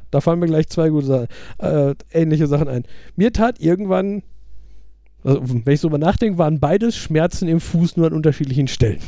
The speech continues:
<laughs> Aber mir taten die Füße weh. Einmal war ich da und weil ich so das Gefühl hatte, dass der Schmerz so in einer Linie so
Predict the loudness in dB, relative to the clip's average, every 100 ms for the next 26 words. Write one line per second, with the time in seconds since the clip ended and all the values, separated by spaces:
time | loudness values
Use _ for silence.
0 | 0 0 0 -8 -4 -2 0 2 2 2
1 | 0 -2 0 2 2 -2 0 2 2 2
2 | -2 -4 -8 -2 2 2 2 0 0 -2
3 | -6 -12 -4 0 0 -2 -2 0 0 -2
4 | -2 -2 -2 0 0 2 0 2 0 2
5 | 0 2 2 0 2 0 2 0 0 0
6 | 0 0 0 0 0 0 -2